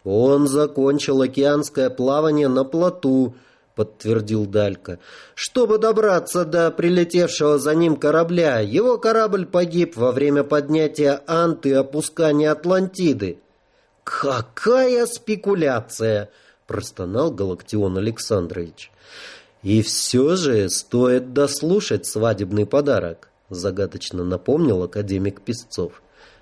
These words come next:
Гости притихли. Даль с воодушевлением стал рассказывать о необыкновенных приключениях на земле Мариан, как называли себя потомки фаэтов. Он закончил своё повествование на том, как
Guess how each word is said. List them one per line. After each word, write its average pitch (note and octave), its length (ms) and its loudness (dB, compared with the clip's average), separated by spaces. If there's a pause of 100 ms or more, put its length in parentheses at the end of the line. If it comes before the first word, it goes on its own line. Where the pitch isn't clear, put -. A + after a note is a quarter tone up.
(140)
Гости A2+ 520 0
притихли. - 800 -12 (440)
Даль G#2 560 2
с - 160 -6
воодушевлением A#2 1040 2
стал B2+ 440 0
рассказывать C3 800 0
о A#2+ 120 2
необыкновенных C#3+ 1160 0
приключениях A#2+ 880 0
на A2 160 0
земле B2 540 0 (280)
Мариан, B2 680 0 (380)
как A#3 240 -2
называли C#3+ 500 2
себя C3 360 -2
потомки G#2+ 580 -2
фаэтов. G#2 720 -2 (760)
Он G3+ 260 2
закончил D#3 640 0
своё G#2 340 0
повествование A#2 960 0
на A2 200 0
том, F3 400 0
как G#2 360 -2